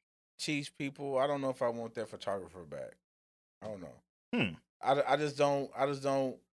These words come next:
Speaker 1: I don't know. Li-, like, 'cause, like, to me, I don't, I don't know. To me, that, that's, I, I feel like I don't want the type of person around. Like, if you are going to trip over,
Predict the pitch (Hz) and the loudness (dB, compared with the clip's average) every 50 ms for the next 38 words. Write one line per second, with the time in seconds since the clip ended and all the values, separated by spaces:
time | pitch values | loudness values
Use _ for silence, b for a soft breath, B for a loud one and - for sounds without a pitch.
0 | _ _ _ _ _ _ _ _ - 220 277 254 240 226 226 190 156 139 131 143 | _ _ _ _ _ _ _ _ 6 8 10 10 10 10 10 10 10 10 8 8
1 | 156 160 156 156 151 151 156 156 151 143 - - _ _ - 165 151 147 160 160 | 8 8 8 6 8 10 10 10 10 8 4 -2 _ _ -4 -4 -2 2 2 2
2 | 156 156 - 185 170 180 190 196 196 190 185 180 180 - _ _ _ _ _ _ | 2 2 0 -4 -4 -2 0 0 0 0 -2 -4 -8 -12 _ _ _ _ _ _
3 | _ _ _ _ _ _ 131 143 156 160 156 156 151 147 143 139 - - _ _ | _ _ _ _ _ _ 8 10 10 10 10 8 6 4 0 -2 -6 -12 _ _
4 | _ _ _ - 131 156 175 170 160 143 127 123 - 190 196 220 233 233 226 214 | _ _ _ 0 2 4 6 6 6 4 2 2 2 2 6 8 8 8 8 6
5 | 180 - 175 170 175 180 175 208 220 214 185 - - 170 175 - - 190 208 - | 2 -2 6 8 10 10 12 10 8 8 6 6 6 6 6 10 10 8 10 10
6 | 240 196 196 185 185 175 170 160 165 160 151 156 135 - 170 147 143 135 123 - | 8 6 8 8 8 8 8 8 6 2 0 0 2 4 4 4 4 0 0 4
7 | - 143 143 - - 127 113 107 110 107 95 78 62 52 - - _ _ _ _ | 6 6 6 4 0 -4 -6 -4 -4 -6 -6 -8 -10 -16 -20 -20 _ _ _ _
8 | _ _ _ _ _ _ _ _ _ _ _ _ _ _ _ - - 113 127 127 | _ _ _ _ _ _ _ _ _ _ _ _ _ _ _ -8 2 4 6 8
9 | 127 123 123 - - - 127 127 - 135 143 151 175 202 220 220 214 165 160 156 | 8 6 4 0 -4 0 0 2 2 0 0 -2 0 0 2 6 10 10 12 12
10 | 151 147 139 135 160 170 160 160 - 147 123 - - - 175 170 175 - 156 156 | 12 10 8 4 4 4 4 2 0 -4 -6 -2 2 4 4 4 6 6 6 6
11 | 156 143 143 143 135 135 135 135 | 6 4 4 2 2 2 2 0